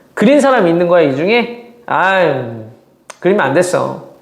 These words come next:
어떻게 해야 됐을까? 자, 선생님 생각 얘기해주면 여기는 이 아이가,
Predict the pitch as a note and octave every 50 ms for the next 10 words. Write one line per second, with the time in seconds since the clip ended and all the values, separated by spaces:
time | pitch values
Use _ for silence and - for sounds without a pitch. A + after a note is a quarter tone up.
0 | _ _ - - - - - - D#3 F3 - C4+ C4 C4+ B3+ B3 A3+ G#3+ G#3 G#3
1 | A3 G#3+ G3+ F#3 D#3+ D#3+ - - D#3 C#3+ C#3+ - A#3 A#3 G#3+ D#3 B2+ - - -
2 | - - - - D3 C#3 C#3 D#3 G#3+ G#3 G#3 G3+ G#3 G#3 G3+ G3 F#3 F3+ F3 E3+
3 | - D3 C#3+ C#3 C3+ F3+ G3+ G3+ G3 D#3 D3 D#3+ G3+ G#3+ F#3+ D3 B2 B2 G#2+ -
4 | - - - - - - D#3 E3+ F#3+ A#3 B3+ B3+ A3 F3 E3 G3 G#3 G#3+ G#3 -
5 | F3+ E3+ E3+ F3+ F3+ E3+ D3+ C#3 - - -